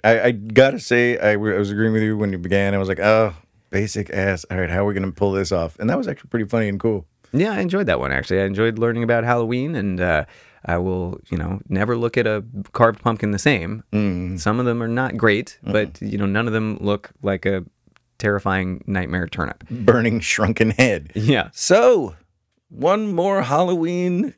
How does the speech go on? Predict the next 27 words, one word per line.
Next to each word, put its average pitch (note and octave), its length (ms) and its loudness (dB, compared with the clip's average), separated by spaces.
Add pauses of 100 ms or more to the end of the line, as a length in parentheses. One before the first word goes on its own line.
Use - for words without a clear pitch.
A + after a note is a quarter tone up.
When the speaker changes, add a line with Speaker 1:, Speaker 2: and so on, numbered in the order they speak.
Speaker 1:
in D#3+ 140 2
the F3 80 4
bag. A#2 520 4 (220)
Good C3 260 0
God, C3 240 6
we're A2+ 100 -6
getting G#2 200 2
old. F#2 340 2
<sighs> - 60 -20 (720)
Uh, D3 320 4 (380)
all C3+ 100 8
right. D3 440 2
So, D#3+ 360 4 (400)
Miffy C#3+ 320 2
folk, - 340 0 (600)
the - 80 -2
world D3 340 4
over, C#3+ 360 2 (400)
you B2+ 80 -2
have C#3+ 500 2
your B2+ 380 2
duties. A2 720 -4 (960)
This C3+ 160 2
Halloween, C#3 720 2 (420)
I B2 300 4
will A#2+ 220 -2
give B2+ 440 0